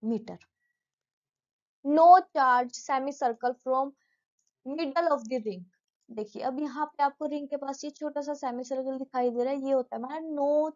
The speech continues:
charge area। ये होता है वन पॉइंट टू फ़ाइव मीटर का एक सेमी सर्कल। Then अगर height of basketball ring की बात करें, तो वो होती है हमारी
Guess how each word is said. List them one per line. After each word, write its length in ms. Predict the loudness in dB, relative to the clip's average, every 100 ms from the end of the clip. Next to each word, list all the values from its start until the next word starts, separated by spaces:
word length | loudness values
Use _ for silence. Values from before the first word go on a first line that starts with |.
| -4
charge 580 | -2 -2 -6 -14 -6 -4
area। 180 | -4 -12 _ _ _ _ _ _ _ _ _ _ -6
ये 280 | 0 4 6
होता 360 | 6 2 0
है 240 | 0 2 0 0 -8 0 6
वन 360 | 6 4 -6 -16 _ -2
पॉइंट 320 | 0 0 -4 _ _
टू 200 | -4 -4
फ़ाइव 420 | -4 -4 -2 -2 -4
मीटर 280 | -8 -8 -12
का 180 | -10 -8
एक 240 | -8 -10
सेमी 360 | -12 -8 -6 -8
सर्कल। 340 | -12 -18 -20 -20 _ _ _ _ _ _ _ 2
Then 120 | 4
अगर 220 | 4 2
height 460 | 0 8 8 8 4
of 140 | -2
basketball 680 | -2 -10 -10 -10 -4 -2 -2
ring 220 | -6 -8
की 60 | -6
बात 240 | -6 -6 -8
करें, 200 | -8 -10
तो 200 | _ -12
वो 160 | -10
होती 260 | -10 -10 -12
है 60 | -12
हमारी 320 | -12 -12